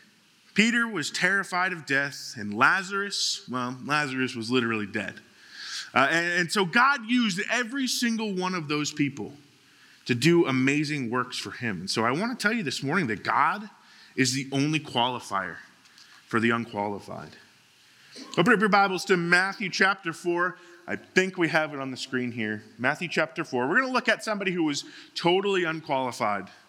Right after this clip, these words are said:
but ended up doing insanely amazing things for the Lord. Starting in verse eighteen of Matthew chapter four. "Now as Jesus was walking by the Sea of Galilee, he saw two brothers,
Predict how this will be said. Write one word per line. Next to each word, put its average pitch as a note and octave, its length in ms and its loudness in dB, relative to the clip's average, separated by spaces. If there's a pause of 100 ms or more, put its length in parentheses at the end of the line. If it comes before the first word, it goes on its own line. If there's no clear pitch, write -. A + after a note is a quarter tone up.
(320)
but - 80 -2
ended C#3+ 240 2
up B2+ 160 0
doing A#2+ 380 0
insanely B2 840 0
amazing A2 680 -2
things G2 580 -4 (600)
for G#2 160 2
the G#2 80 2
Lord. G2 340 0 (1040)
Starting F#3 260 6
in F3+ 80 2
verse F3+ 240 4
eighteen F#3 420 4
of D3+ 120 0
Matthew E3+ 320 4
chapter E3+ 320 2
four. D3+ 420 2 (480)
"Now G3 160 6
as F#3+ 100 2
Jesus A#3 380 0
was F#3 100 -6
walking G#3 360 0
by F#3 120 2
the D3 80 -6
Sea F3 280 -6
of A3 100 -10
Galilee, C#3+ 400 0
he C3 80 -2
saw C#3 220 0
two F#3+ 240 -4
brothers, F#3 560 -2